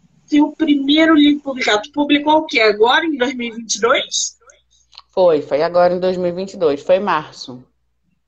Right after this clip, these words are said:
Speaker 1: Uma, um bebê no mercado ainda, né?
Speaker 2: É isso aí.
Speaker 1: Um,
Speaker 2: Estamos ganhando
Speaker 1: um
Speaker 2: fome.
Speaker 1: neném.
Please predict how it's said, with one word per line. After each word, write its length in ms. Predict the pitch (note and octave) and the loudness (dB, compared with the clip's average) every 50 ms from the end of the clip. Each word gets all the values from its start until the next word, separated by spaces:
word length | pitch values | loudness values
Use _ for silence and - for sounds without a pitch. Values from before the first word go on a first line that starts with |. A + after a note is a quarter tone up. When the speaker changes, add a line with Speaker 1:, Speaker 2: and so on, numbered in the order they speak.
| _ _ _ _ _ _ _ _ _ _ _ _ _ _ _ _ _ _ _ _ _ _ _ _ _ _ | _ _ _ _ _ _ _ _ _ _ _ _ _ _ _ _ _ _ _ _ _ _ _ _ _ _
Speaker 1:
Uma, 840 | - E4+ F#4 G4+ G#4 G#4+ G#4+ G#4 G#4 G4+ G4+ G4 G4 F#4+ F4+ F4+ F#4+ | 2 4 6 8 8 8 8 8 6 4 4 4 2 2 2 2 0
um 140 | G4+ G4 | -2 0
bebê 500 | G4 G#4+ G#4+ - D4+ - E4+ F4 F4 E4+ | 2 2 0 0 0 0 2 2 4 2
no 140 | D4+ C#4 C4 | 2 2 0
mercado 680 | B3+ B3 C#4+ - - - - A3+ G#3 G3+ G3 G3+ G3+ G3+ | -2 -4 -6 -6 -8 -6 -2 0 0 2 2 2 2 2
ainda, 600 | G3 F#3+ F#3+ F#3+ F#3 F3+ F3 F3 E3+ E3+ E3+ D#3+ | 2 2 0 -4 -6 -8 -8 -8 -6 -6 -6 -6
né? 380 | E3 F3 F3+ G3+ A#3+ C#4+ D#4+ E4 - _ _ _ - | -4 -4 -2 0 0 0 -2 -4 -8 _ _ _ -10
Speaker 2:
É 200 | - F3 E3 D#3+ | -6 -4 -2 -2
isso 360 | D#3 D#3 D3+ D#3+ - - - | -2 -4 -6 -8 -10 -8 -4
aí. 400 | - - E4 E4+ E4 - - - | -2 0 0 0 0 -2 -2 -4
Speaker 1:
Um, 40 | - | -4
Speaker 2:
Estamos 500 | - _ _ _ D3+ D3+ - E4+ F4 F4+ | -6 _ _ _ -12 -10 -10 -10 -12 -10
ganhando 440 | F4+ G3 G3 F#3+ F4 F4+ F4+ F4 F4 | -8 -6 -4 -2 0 0 0 0 0
Speaker 1:
um 20 | |
Speaker 2:
fome. 400 | F4 F4+ F4+ F#4 F#4 F#4 F4 E4 | 0 2 2 2 2 0 -2 -2
Speaker 1:
neném. 960 | E4 E4 E4+ F4 F4+ F4 F4 D#4+ D4 B3 A#3 A3 G#3 G3+ F#3 F3+ F3+ F3 E3 | -2 -2 -2 -2 -2 -2 -2 -4 -4 -6 -6 -8 -8 -8 -8 -10 -12 -14 -16